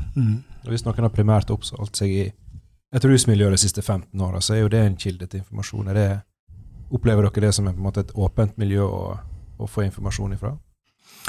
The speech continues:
Speaker 1: Ja, det tror jeg hører til sjeldenheten at man liksom går ut og innhenter det man liksom kaller komparentopplysninger da, eh, fra, fra, fra, eh, miljøet som er sånn i bredden. Så kan det selvfølgelig være ulike personer som har et rusmiddelproblem, som er en viktig person å kunne spørre om ting hvis det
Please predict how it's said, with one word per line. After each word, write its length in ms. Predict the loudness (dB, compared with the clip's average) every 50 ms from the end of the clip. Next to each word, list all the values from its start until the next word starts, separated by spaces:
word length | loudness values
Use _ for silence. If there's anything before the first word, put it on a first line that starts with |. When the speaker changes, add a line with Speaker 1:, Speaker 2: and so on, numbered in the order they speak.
| -10 -10 -12 -16 -18 -18 -18 -20 -20 -20 -20 _ _ _ _ _ -10
Speaker 1:
Ja, 300 | -2 0 2 4 4 4
det 60 | 2 2 2
tror 100 | 2 2
jeg 200 | 2 2 2 2 2
hører 160 | 2 2 2
til 80 | 2 2
sjeldenheten 560 | 2 2 2 2 2 2 0 0 2 0 0
at 100 | 0 2 2
man 80 | 2 4
liksom 220 | 4 4 4 4 4
går 220 | 4 2 2 0
ut 140 | 0 0 0
og 80 | 2 2
innhenter 380 | 4 4 2 2 0 0 0 0
det 60 | 2 2
man 80 | 2
liksom 160 | 2 2 0 0
kaller 220 | 0 0 0 0
komparentopplysninger 960 | 2 0 2 2 4 4 4 2 2 2 2 2 2 2 2 2 2 2 2 2
da, 60 | 2 0 0 -2 -4 -2
eh, 360 | 0 2 2 2 2 2 0 0
fra, 480 | -2 0 0 2 2 2 2 2 2 0
fra, 300 | 0 -2 0 0 2 2 4 4 4 4 4 4 4 4 4 2 2
fra, 240 | 0 -2 0 0 0 2 2
eh, 720 | 2 0 0 -2 _ -6 -2 0 2 2 2 4 2 2 2 0 -2
miljøet 720 | -4 -2 2 2 4 4 4 4 4 4 4 2 2 2 2
som 140 | 2 2 4
er 60 | 4
sånn 100 | 4 4
i 60 | 2 2
bredden. 320 | 2 2 4 2 2 0 -2 -10 -18 -18 -18 -8
Så 160 | -4 -2 0 2
kan 100 | 2 2 2
det 60 | 0
selvfølgelig 320 | 0 0 2 2 2 2 2
være 240 | 2 2 2 2 2 2
ulike 320 | 2 2 0 0 -2 -4 -4
personer 640 | -2 -2 0 0 0 2 2 2 2 2 2 0
som 240 | 0 0 0 2 2
har 400 | 2 2 2 2 2 2 2 0
et 160 | 0 0 0
rusmiddelproblem, 960 | 2 2 2 2 2 2 4 4 4 2 2 2 2 2 2 2 2 0 0 0
som 160 | 2 2 2
er 160 | 2 4 4
en 80 | 4 4
viktig 400 | 2 2 -2 -6 -6 -4 -4 -2
person 320 | 0 0 0 2 2 2
å 80 | 2 0
kunne 240 | 0 0 2 2
spørre 400 | 2 2 2 2 2 2 2 2
om 100 | 2 0
ting 300 | 0 2 2 2 2 2
hvis 160 | 2 2 0 0
det 80 | 2